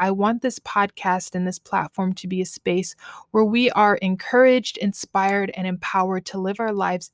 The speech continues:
in purpose and on purpose. And so with that being said, every episode is going to encourage you to do just that. Even this second episode titled How to Lose a Guy in One Day. Yes, I know you might be wondering, "What in the world is she about to say?"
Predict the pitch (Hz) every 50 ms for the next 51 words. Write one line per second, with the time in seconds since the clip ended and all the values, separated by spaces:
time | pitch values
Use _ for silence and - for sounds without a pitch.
0 | - 190 208 208 202 - - 214 202 202 - 214 208 202 - - _ - 175 175
1 | 175 170 170 - _ - 175 175 180 170 - - 185 185 - - - 180 185 -
2 | - - - - - - - - - _ - 208 214 - - - 226 214 214 208
3 | 208 - - 262 269 240 220 240 226 220 214 - - - 208 190 190 190 - -
4 | - 226 - 277 254 - 202 - - 190 - - 190 185 180 180 180 - - -
5 | 185 185 185 170 - 190 180 180 - - 185 180 185 180 170 - 175 170 170 -
6 | 175 165 165 165 165 165 170 165 _ - - _ _ _ - 190 170 165 - -
7 | - - - 143 135 - - _ - - _ _ - _ _ _ _ - 233 262
8 | 240 254 247 240 233 214 214 220 - - - 208 208 - 214 196 - 190 180 -
9 | - 180 - - 190 185 185 180 180 175 - - 196 175 175 180 175 170 165 165
10 | - - 185 185 190 185 185 180 175 180 175 165 175 160 160 160 160 - - 165
11 | 165 156 160 160 160 160 160 160 165 165 156 156 160 - - 170 165 - 160 165
12 | - - - - - 175 180 180 190 190 190 190 196 185 180 175 170 170 175 170
13 | 170 175 170 165 165 165 165 165 160 185 247 262 202 208 202 185 185 190 190 190
14 | 180 180 165 - - 202 196 190 180 165 170 165 165 165 - - 170 165 - -
15 | 170 - 165 208